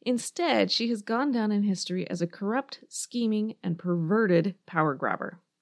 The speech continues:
There is obviously some truth to at least some of the accusations. And yet she was hardly the first or last emperor to silence enemies through any means necessary. Remember that she only rose out of her position as a fifth grade wife because Taizong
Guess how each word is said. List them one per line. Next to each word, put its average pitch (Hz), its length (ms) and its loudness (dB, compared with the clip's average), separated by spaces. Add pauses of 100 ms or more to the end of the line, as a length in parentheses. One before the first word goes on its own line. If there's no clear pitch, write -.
(680)
There 277 220 6
is 302 180 2 (280)
obviously 285 480 2
some 220 320 2
truth 160 340 0
to 180 140 -4
at - 120 -4
least 180 280 -2
some 190 260 -2
of 156 100 0
the 78 140 -2
accusations. - 800 -10 (560)
And 262 180 0
yet 359 200 -4
she 311 180 -2
was 311 160 -2
hardly 349 520 2
the 240 120 0
first 233 460 -2
or 294 220 2
last 226 380 2
emperor 185 400 0
to 185 140 -4
silence 190 580 -2
enemies 165 460 0
through 175 440 0
any 175 220 2
means 165 380 2
necessary. - 680 -6 (500)
Remember 339 360 2
that - 160 -2
she - 200 -4
only 294 260 -2
rose 220 340 -2
out 208 200 2
of 208 80 -4
her 196 140 -6
position 185 500 -6
as 165 120 -2
a 165 120 -4
fifth 202 260 -10
grade 165 220 -2
wife 214 420 0
because 208 340 -6
Taizong 247 720 -4